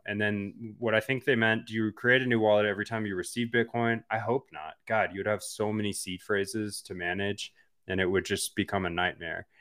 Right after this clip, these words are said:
No, rather you probably have one or two or three or maybe, maybe multiple different kind of seed phrases. By the way, you can have multiple wallets that are all interacting just with one seed phrase.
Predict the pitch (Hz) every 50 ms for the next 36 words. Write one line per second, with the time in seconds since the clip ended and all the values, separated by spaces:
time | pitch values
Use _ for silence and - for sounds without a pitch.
0 | _ _ _ _ - 131 117 107 104 101 110 123 127 151 143 131 127 113 113 113
1 | - 127 120 120 131 131 120 117 120 101 - - 110 104 113 117 117 113 113 113
2 | 110 104 90 85 85 - _ _ _ _ _ _ _ _ - - 131 123 120 117
3 | 110 101 92 87 - - 117 117 113 113 113 110 110 104 95 92 98 104 104 113
4 | 113 104 117 123 131 143 143 135 127 131 139 147 143 - - - 127 117 - 110
5 | 117 117 - 127 117 113 110 110 - - _ - 117 107 104 92 92 - - -
6 | - - - 139 135 123 117 - 131 123 117 113 110 110 110 110 107 107 107 -
7 | - _ _ _ _ _ _ _ _ _ _ _ _ _ _ - - _ _ _
8 | _ _ _ _ _ _ _ _ _ _ _ _ _ - 113 120 117 117 120 120
9 | 110 95 95 104 104 131 117 123 127 120 107 104 104 107 113 120 117 139 120 117
10 | - 120 113 107 101 98 98 - - - 95 92 98 101 110 127 143 135 101 87
11 | 185 196 - - - - - - 104 98 101 98 - - 107 113 117 120 117 117
12 | 113 110 107 104 - - 117 120 113 107 104 104 107 107 107 - 117 107 98 107
13 | 104 - - 107 90 98 95 95 95 92 - - 98 98 - - - - - -
14 | - -